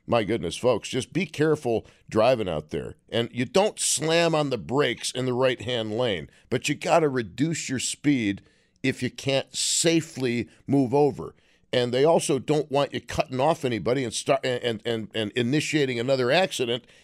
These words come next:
if you do pull out. It's gotta be if you can safely do so. But, uh,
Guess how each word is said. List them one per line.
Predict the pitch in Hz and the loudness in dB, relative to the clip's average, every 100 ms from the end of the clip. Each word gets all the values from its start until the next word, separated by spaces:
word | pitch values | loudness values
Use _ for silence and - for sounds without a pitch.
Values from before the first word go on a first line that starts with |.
| - | -2
if | 156 156 | 0 2
you | 165 | 0
do | 240 190 | 0 -4
pull | - 139 98 | -2 0 0
out. | 67 - | -2 -6
It's | - - | -8 0
gotta | 156 151 | 0 2
be | 139 135 113 | 0 -4 -4
if | 104 | -4
you | 120 | -4
can | 107 | -4
safely | - - 151 151 123 151 143 - _ - | -6 0 2 0 -2 -2 0 -2 _ -6
do | 98 139 | 2 2
so. | - 101 73 - _ _ _ _ _ | 2 -2 -4 -10 _ _ _ _ _
But, | 104 92 - - 87 | 2 2 -4 -6 -4
uh, | 85 85 | -4 -6